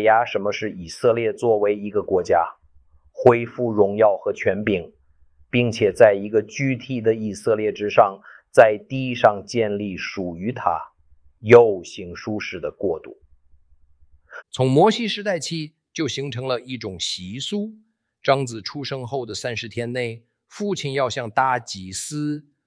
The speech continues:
或是他的代表如长老支付一笔钱去赎回他的儿子。请注意，这里所建立的一种对比而分法，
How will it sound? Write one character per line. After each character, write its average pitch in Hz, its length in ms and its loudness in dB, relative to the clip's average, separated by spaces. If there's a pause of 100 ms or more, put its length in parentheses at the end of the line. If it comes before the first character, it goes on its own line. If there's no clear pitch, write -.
(140)
或 143 220 -2
是 117 120 -8
他 110 140 -4
的 110 100 -8
代 104 200 -4
表 87 420 -12 (220)
如 131 340 -6
长 123 260 -2
老 95 360 -4 (480)
支 180 260 2
付 196 260 -6
一 196 120 -8
笔 170 240 -16
钱 147 320 -4
去 156 120 -12
赎 139 240 -10
回 139 140 -8
他 120 140 -4
的 120 80 -10
儿 87 260 -14
子。 - 180 -20 (920)
请 214 420 8
注 254 300 4
意， 123 420 2
这 147 180 6
里 143 160 4
所 151 280 4
建 160 360 6
立 165 140 6
的 139 140 6
一 160 180 0
种 120 260 2
对 175 280 10
比 151 260 0
而 127 220 6
分 165 320 4
法， 120 420 6